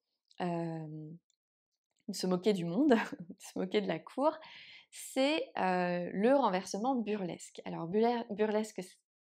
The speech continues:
qu'est-ce que ça veut dire ? C'est utiliser un style bas, un style, heu, « vulgaire » entre guillemets,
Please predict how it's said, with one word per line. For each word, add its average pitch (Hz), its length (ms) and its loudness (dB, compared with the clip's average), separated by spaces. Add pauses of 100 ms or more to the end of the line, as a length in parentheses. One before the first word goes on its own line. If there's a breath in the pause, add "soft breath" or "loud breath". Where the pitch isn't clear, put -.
qu'est-ce 214 160 -6
que - 100 -20
ça 165 100 -8
veut 165 140 -4
dire ? 262 200 0 (420 loud breath)
C'est - 400 -2
utiliser 247 800 -2
un 175 140 -4
style 175 440 -6
bas, 214 240 2
un 202 200 -4
style, - 480 -10
heu, « 151 300 -10 (480)
vulgaire » 170 760 2
entre 180 220 -10
guillemets, 170 440 -2